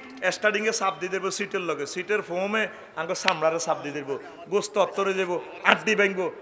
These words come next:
আড্ডি ভাঙি এরপরে রুহুরে কইবো, "আফসারি সাহেব, থাকবেন না, যায় আইবেন।"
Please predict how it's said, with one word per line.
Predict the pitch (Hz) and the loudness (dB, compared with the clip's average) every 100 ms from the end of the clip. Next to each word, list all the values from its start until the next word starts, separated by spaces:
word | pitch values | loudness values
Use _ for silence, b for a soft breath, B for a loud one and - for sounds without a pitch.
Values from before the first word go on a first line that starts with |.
| - | 2
আড্ডি | 214 - 254 | 4 4 4
ভাঙি | 247 262 277 | 4 6 8
এরপরে | 233 233 214 233 | 8 8 6 4
রুহুরে | 214 220 233 226 | 4 2 4 6
কইবো, | 214 208 - B 185 | 6 4 0 B 0
"আফসারি | 180 214 196 | 2 2 4
সাহেব, | 190 170 - - - | 4 4 2 -12 -8
থাকবেন | - 151 151 151 | -6 -2 -2 -2
না, | 151 | 0
যায় | 147 | 0
আইবেন।" | - 135 123 120 | 0 0 -2 -4